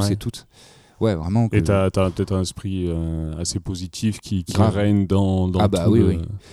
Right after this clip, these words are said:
Speaker 2: Et en fait, tu, c'est, c'est très bon pour l'ego, euh, ces moments-là, euh, surtout dans l'écriture. Parce que, euh, euh,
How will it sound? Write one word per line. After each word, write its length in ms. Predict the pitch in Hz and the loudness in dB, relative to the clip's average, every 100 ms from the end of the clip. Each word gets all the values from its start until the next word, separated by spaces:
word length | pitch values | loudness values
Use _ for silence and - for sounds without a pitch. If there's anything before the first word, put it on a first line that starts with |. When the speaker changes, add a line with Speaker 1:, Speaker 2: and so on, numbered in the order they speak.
| - - - | -20 -16 -4
Speaker 2:
Et 60 | |
en 80 | 104 | 0
fait, 220 | 151 156 - | 0 -2 -4
tu, 320 | - 110 104 - | -4 -2 -4 -8
c'est, 200 | - - | -10 -6
c'est 220 | - 110 | -4 -4
très 160 | - 139 | -2 0
bon 160 | 139 | 0
pour 160 | 135 113 | 0 2
l'ego, 360 | 101 117 120 101 | 2 4 4 4
euh, 300 | 90 85 82 | 2 0 -4
ces 200 | - 90 | -6 -6
moments-là, 440 | 87 87 85 85 - | -4 -4 -4 -6 -8
euh, 80 | - | -10
surtout 280 | - 123 127 | -6 -6 -2
dans 100 | 110 | -2
l'écriture. 440 | 98 98 - 98 - _ _ | -2 -6 -8 -10 -12 _ _
Parce 220 | - 87 - | -8 -8 -2
que, 120 | 107 | 2
euh, 420 | 107 90 80 80 - _ - - - - _ _ _ _ _ _ _ _ _ _ _ _ _ _ _ _ - | 2 2 -4 -10 -14 _ -20 -20 -20 -20 _ _ _ _ _ _ _ _ _ _ _ _ _ _ _ _ -4
euh, 400 | 92 62 50 | -2 -2 -6